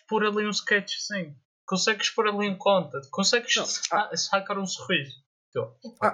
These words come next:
Speaker 1: vamos.
Speaker 2: gente, não, não é sorriso, muitas vezes é só aquele bufar.
Speaker 1: Hum,
Speaker 2: É.
Speaker 1: é.
Speaker 2: É, é, é, é,
Speaker 1: É,
Speaker 2: é
Speaker 1: é,
Speaker 2: aquele
Speaker 1: é.
Speaker 2: típico, olha, deixa cá limpar o salão com uma bufada. Pronto, isso ali a macacada toda para cima do telemóvel.
Speaker 1: Yeah, mas, mas esse, hum,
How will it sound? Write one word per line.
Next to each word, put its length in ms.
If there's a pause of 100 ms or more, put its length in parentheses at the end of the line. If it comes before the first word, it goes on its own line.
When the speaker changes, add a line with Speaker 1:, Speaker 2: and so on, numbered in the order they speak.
Speaker 1:
vamos. 160
Speaker 2:
gente, 280
não, 200
não 120
é 80
sorriso, 400
muitas 240
vezes 260
é 60
só 180
aquele 320
bufar. 460
Speaker 1:
Hum, 200
Speaker 2:
É. 380
Speaker 1:
é. 80 (1300)
Speaker 2:
É, 40
é, 180
é, 80
é, 0
Speaker 1:
É, 520
Speaker 2:
é 140 (100)
Speaker 1:
é, 60
Speaker 2:
aquele 200
Speaker 1:
é. 40
Speaker 2:
típico, 440
olha, 140
deixa 280
cá 360
limpar 340
o 60
salão 540
com 160
uma 340
bufada. 600 (400)
Pronto, 280
isso 160
ali 180
a 40
macacada 520
toda 240
para 120
cima 220
do 100
telemóvel. 580
Speaker 1:
Yeah, 340
mas, 340 (220)
mas 360
esse, 440
hum, 340